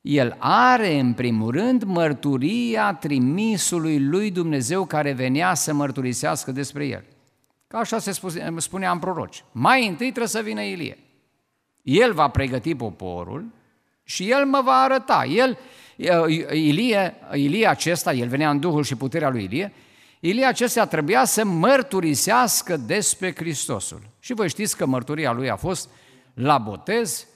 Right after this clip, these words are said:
și în slujirea lui a avut mai multe momente când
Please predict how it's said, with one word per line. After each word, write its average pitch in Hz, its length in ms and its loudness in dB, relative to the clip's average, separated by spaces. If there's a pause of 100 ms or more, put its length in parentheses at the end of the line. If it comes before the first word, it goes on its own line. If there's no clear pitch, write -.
(440)
și - 200 -6
în 156 60 0
slujirea 139 520 -2
lui 151 360 -4
a 135 140 -2
avut 131 240 -4
mai 127 140 -4
multe 139 280 -4
momente 135 560 0
când 156 340 -6